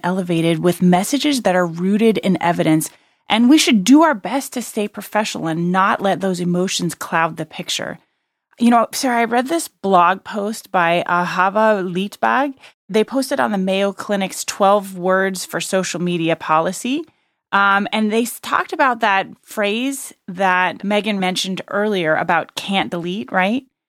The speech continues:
And they mentioned that this is a very important rule. And they said if it's still in Google's cache, you can't put it in the trash.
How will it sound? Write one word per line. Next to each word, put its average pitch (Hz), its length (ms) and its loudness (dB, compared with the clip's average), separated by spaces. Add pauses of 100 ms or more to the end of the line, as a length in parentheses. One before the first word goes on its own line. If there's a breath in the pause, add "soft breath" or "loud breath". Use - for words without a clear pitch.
(320)
And 220 440 2
they 240 160 4
mentioned 294 440 2
that 339 100 -2
this 285 160 -2
is 311 120 -6
a 294 60 -2
very 214 440 2
important 190 640 0
rule. 160 500 -2
And 196 300 4
they 202 120 4
said 214 200 0
if - 180 0
it's - 160 0
still 349 600 4
in 233 300 4 (160)
Google's 269 460 4
cache, 185 560 -2
you 220 80 -8
can't 254 400 -4
put 233 220 -2
it 233 100 -2
in 196 200 -2
the 185 60 -4
trash. 143 600 -2